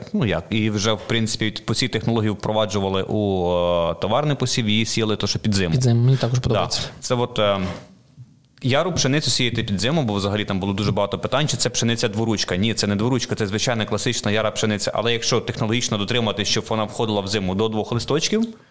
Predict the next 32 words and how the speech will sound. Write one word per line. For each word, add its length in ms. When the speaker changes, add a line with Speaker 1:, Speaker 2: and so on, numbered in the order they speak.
Speaker 1:
якби 240
вона 220
при 140
такому 360
не 140
вимерзає. 600
І 320
ми 160
отримуємо 600
вже 180
пшеницю 460
по 400
відновленню 480
вегетації, 560
вже 140
яру 220
пшеницю 380
в 60
полі. 400
Е, 440
по 680
деміку 480
в 20
мене 220
так 180
от 100
получалося 640
по 140
Житомирській 500
області, 340
що 180
озим, 300